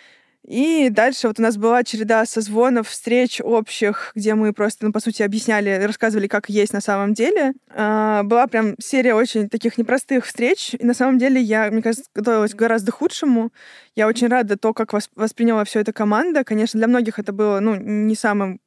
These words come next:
таким, п-, ну, простым и приятным решением, потому что это раз-, означало почти всю команду распустить. А, и непонятно, когда мы к продукту, условно, снова вернёмся.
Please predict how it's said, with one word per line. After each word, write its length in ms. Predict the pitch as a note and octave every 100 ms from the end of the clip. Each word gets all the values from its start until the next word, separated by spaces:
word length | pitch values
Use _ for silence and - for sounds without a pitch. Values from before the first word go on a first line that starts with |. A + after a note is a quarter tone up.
| _ _
таким, 260 | G#3 G3 - -
п-, 80 | - _
ну, 160 | B3 A#3 -
простым 420 | A3 - B3+ G#3+
и 60 |
приятным 440 | G3 G#3+ F#4+ G4+ D4
решением, 580 | C4 C4+ A#3+ G#3+ G3 - - - - - _ -
потому 260 | G#3+ A3+
что 120 | - A#3
это 160 | A3
раз-, 120 | A3 G#3+
означало 420 | A#3 A#3 C4 A3+
почти 320 | A#3+ - A3
всю 160 | - -
команду 560 | G#3 A3 G#3+ F#3+ C#3+
распустить. 640 | A#3 - A#3+ - A#4+ - - _ - - - _ _ -
А, 480 | A3 A3 G#3+ G#3+ G3+ G3+ _ _ _ _ _ _ -
и 80 | A#3+
непонятно, 420 | A#3+ A#3 A#3+ B3+ B3+
когда 220 | A#3+ B3
мы 80 | B3
к 60 |
продукту, 500 | - A3+ C#4 - G#3+ -
условно, 440 | A3 A#3 A3+ G3+
снова 280 | - A#3+ A#3
вернёмся. 800 | A3 A#3 A#3 G3+ G#3 - G3 F#3+